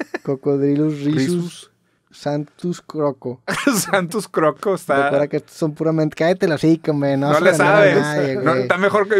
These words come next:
Speaker 1: Ponle, ¿qué
Speaker 2: Sí.
Speaker 1: opinas de Croco Jesus? ¿Por qué no se te ocurrió Croco Jesus? Es que pregúntale, ¿por
Speaker 2: ¿Por
Speaker 1: qué?
Speaker 2: qué no se te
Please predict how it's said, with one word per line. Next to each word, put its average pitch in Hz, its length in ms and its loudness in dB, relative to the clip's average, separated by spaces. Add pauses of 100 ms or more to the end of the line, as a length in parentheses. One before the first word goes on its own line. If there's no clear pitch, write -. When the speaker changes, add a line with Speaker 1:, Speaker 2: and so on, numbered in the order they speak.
Speaker 1:
Ponle, 165 280 0
¿qué 180 100 2
Speaker 2:
Sí. 175 80 0
Speaker 1:
opinas 196 240 0
de 190 80 0
Croco 165 300 2
Jesus? 160 340 0
¿Por 170 160 -2
qué 196 80 2
no 226 100 0
se - 120 -2
te - 100 -2
ocurrió 170 340 2
Croco 196 300 2
Jesus? 139 500 -4 (440)
Es - 120 -18
que - 80 -20
pregúntale, 143 440 -2
¿por 127 260 -2
Speaker 2:
¿Por 131 80 -6
Speaker 1:
qué? 170 180 0
Speaker 2:
qué 139 300 0
no 139 380 -2
se 135 460 -4
te 135 460 -2